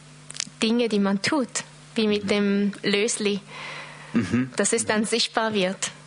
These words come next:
Speaker 1: Es sind
Speaker 2: Mhm.
Speaker 1: wie drei Komponenten. Es ist das Brot, das mich sättigt.
Speaker 2: Mhm.
Speaker 1: Es ist die Ohren und dann die Kerze, dass es sichtbar wird, auch Gottes Liebe sichtbar wird.
Speaker 2: Mhm.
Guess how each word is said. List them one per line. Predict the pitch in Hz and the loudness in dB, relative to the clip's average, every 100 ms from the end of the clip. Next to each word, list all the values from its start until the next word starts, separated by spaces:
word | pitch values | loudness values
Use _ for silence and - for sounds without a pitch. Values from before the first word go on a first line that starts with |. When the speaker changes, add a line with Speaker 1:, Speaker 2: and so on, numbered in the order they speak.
| - - - | -20 -16 -4
Speaker 1:
Es | 214 208 | 0 2
sind | 208 | 2
Speaker 2:
Mhm. | 190 | 2
Speaker 1:
wie | 214 208 - | 0 -2 -2
drei | 202 196 | 0 0
Komponenten. | - 208 214 196 180 196 196 | 0 0 2 2 2 0 0
Es | 190 | -2
ist | - | 0
das | 202 - | -2 -2
Brot, | - 208 208 - - | 0 0 0 -2 -2
das | 202 - | -2 0
mich | 208 - | 0 0
sättigt. | 202 196 240 226 - - - | 0 -2 -4 -2 -4 -6 -4
Speaker 2:
Mhm. | 101 85 - - - - - - - | -4 -2 -2 -4 -12 -20 -20 -20 -4
Speaker 1:
Es | 202 - | -2 0
ist | 196 - - - - - - - - - - - - - - - | 0 -2 -4 -6 -6 -8 -20 -18 -16 -16 -20 -20 -20 -20 -10 -4
die | 208 - | -2 0
Ohren | 202 214 220 214 214 220 - - - - - - - - - - - - - 202 | 0 2 0 2 0 -2 -8 -20 -20 -20 -20 -20 -20 -20 -20 -20 -20 -20 -6 0
und | 190 196 - | 0 0 -2
dann | 180 | -2
die | 202 | -2
Kerze, | - 202 202 - 214 202 - - - - - | -2 -2 -2 -2 -2 -2 -6 -14 -20 -18 -6
dass | 196 - | -2 -2
es | - | -2
sichtbar | 196 - 202 196 | -2 -2 -2 0
wird, | 190 185 - - | 0 -2 -4 -2
auch | 196 - | -2 0
Gottes | 190 - 208 | 0 0 0
Liebe | 214 208 214 | 0 0 0
sichtbar | 214 - 220 214 | 0 -2 -2 0
wird. | 190 196 190 | 2 2 0
Speaker 2:
Mhm. | 196 | -2